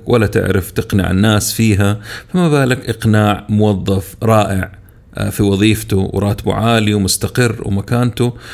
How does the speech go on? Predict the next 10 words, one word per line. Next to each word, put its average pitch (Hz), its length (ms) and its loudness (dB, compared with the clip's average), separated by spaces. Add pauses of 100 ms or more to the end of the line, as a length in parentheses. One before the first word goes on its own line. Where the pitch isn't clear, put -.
(180)
يقوم 110 260 4
ينضم 95 280 4
معك. 92 560 0
الموضوع 117 560 4
يحتاج - 500 -2
اهتمام 107 600 0 (320)
وشغل، 123 500 0 (800)
آه، 101 480 -2
عشان 113 600 2 (220)
تقدر 98 420 -2